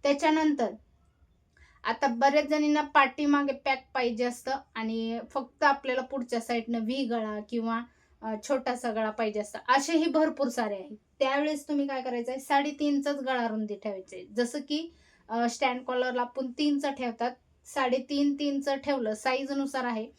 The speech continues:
आता मला मी, अ, तीनचं जरी ठेवलं तरी बी हे शोल्डर आपलं मोठं राहणार आहे.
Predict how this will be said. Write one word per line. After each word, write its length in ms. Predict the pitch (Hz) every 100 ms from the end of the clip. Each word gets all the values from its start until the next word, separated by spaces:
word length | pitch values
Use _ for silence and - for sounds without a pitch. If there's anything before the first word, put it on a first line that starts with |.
| _ _
आता 240 | 214 220
मला 360 | 247 269 277 285
मी, 280 | 285 285 302 - _ _
अ, 120 | 233 240 233
तीनचं 360 | 285 285 285
जरी 220 | 277 285 285
ठेवलं 340 | 285 294 285 269
तरी 180 | 269 269
बी 240 | 285 320 - 285
हे 120 | 277
शोल्डर 400 | 294 285 285 269
आपलं 320 | 262 - 262
मोठं 320 | 277 294 285
राहणार 300 | 247 226 208
आहे. 140 | 190